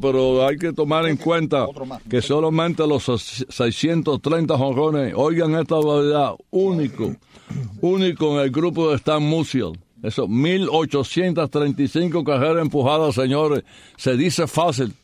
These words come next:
Saquen la cuenta para que usted vea que no fallaba con gente en base, señores.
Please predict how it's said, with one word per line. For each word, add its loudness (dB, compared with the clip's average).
Saquen 0
la 2
cuenta 0
para 0
que -2
usted 0
vea 2
que 0
no 0
fallaba 2
con 0
gente 0
en 0
base, -2
señores. 0